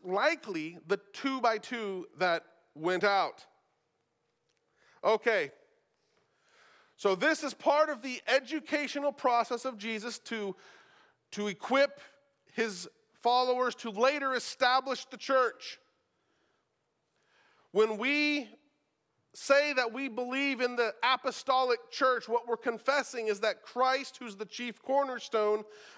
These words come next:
built the church through his apostles. And he chose frail, imperfect, finite people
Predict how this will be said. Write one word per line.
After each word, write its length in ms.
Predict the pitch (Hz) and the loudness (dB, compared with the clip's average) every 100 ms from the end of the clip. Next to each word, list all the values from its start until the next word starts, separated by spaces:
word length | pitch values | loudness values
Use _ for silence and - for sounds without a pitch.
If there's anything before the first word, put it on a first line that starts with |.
| 156 147 | -6 2
built 340 | 269 294 294 | 4 2 -2
the 80 | 262 | -10
church 500 | - 240 233 233 - - - - | -2 0 0 -2 -12 -18 -20 -8
through 420 | 240 277 285 277 | 0 0 2 0
his 440 | 254 254 254 220 - | 0 0 -2 -4 -2
apostles. 840 | 220 262 269 269 - 240 165 - - _ _ _ _ _ - - | -2 2 4 2 2 -2 -2 -6 -14 _ _ _ _ _ -20 -4
And 160 | 226 233 | 2 2
he 140 | 262 | 0
chose 420 | 247 - 269 262 - | -4 2 2 2 -6
frail, 800 | - - 254 247 254 262 254 - - - - | -14 0 4 4 4 4 2 -2 -18 -8 2
imperfect, 880 | 262 262 - 233 226 233 220 - - | 2 2 2 2 4 2 2 -4 -20
finite 800 | - 240 247 262 240 233 - - | -2 2 4 2 2 0 -2 -8
people 560 | 226 208 196 190 190 | -10 -6 -2 -2 -4